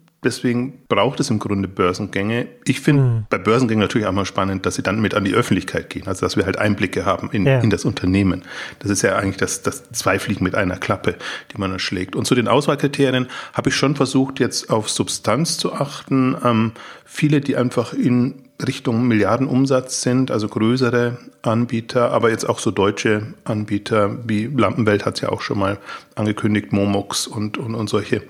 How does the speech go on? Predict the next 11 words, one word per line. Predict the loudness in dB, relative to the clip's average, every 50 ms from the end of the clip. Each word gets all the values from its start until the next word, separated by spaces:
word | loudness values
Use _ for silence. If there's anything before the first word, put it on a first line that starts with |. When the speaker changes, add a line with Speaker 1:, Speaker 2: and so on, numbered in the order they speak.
| -16 -16 -16 -16 -18 -18 -8 -2
Speaker 1:
ähm, | 0 2 4 4 2 2
im, | 2 2 2
im | 2 0 0
Secondhand-Bereich, | 0 -2 -2 -2 -2 0 2 2 2 2 2 2 2 2 2 0 0 -4 -6 -4
die | -2 0
einfach, | 0 0 -2 -2 -4 -4 -4 -6 -10 -8 -4 -2
ähm, | -2 0 0 0 -2 -4 -6 -10 -16 _ _ _ _ -8
im | -4 -2
Prinzip | -2 0 0 0 -2 -2 -4 -18 -20 _ _ _ _ _ -20 _ -12 -8
Kandidaten | -2 0 0 2 2 2 2 2 2 2 0 0 0 -2 -4 -6
sind, | -2 2 2 4 4 2 0 -2 -6